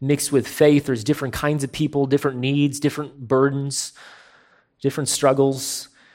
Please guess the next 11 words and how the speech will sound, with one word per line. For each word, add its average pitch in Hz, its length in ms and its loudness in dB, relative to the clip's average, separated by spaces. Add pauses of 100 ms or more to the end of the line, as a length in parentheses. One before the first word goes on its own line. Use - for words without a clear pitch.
(2000)
But 156 80 0
what's 151 140 2
beautiful 190 420 6
about 151 260 8
the 143 80 4
account, 143 360 2
I 143 140 4
think, 120 360 -4
is 127 180 -2
that 127 500 0
Jesus 135 720 0